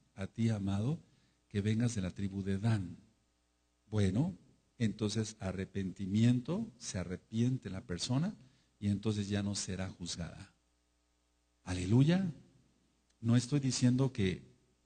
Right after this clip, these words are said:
alguien vaya a ser sellado, solamente el abacados sabe eso. Pero imagínate pasar de que ya no sea juzgada una persona que sea protegida,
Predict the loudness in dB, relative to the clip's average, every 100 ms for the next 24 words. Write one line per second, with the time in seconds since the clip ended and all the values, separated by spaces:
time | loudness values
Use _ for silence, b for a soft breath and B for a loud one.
0 | _ -2 2 2 2 0 -2 -2 -4 -2
1 | -2 -2 -4 -2 -2 0 0 -2 -4 -4
2 | -8 -8 -8 -8 -6 -2 -2 -4 -12 _
3 | _ _ _ _ _ _ _ -2 0 2
4 | -2 -6 -4 -2 -2 0 2 2 0 -4
5 | -4 -2 -2 -2 -4 -14 _ _ _ _
6 | _ _ _ -8 -4 -2 0 2 4 2
7 | 0 -2 -2 -4 -4 -2 -2 -2 -2 -4
8 | -2 -2 -2 -4 -8 -6 -4 -4 -8 _
9 | -10 -8 -6 -8 -4 0 0 0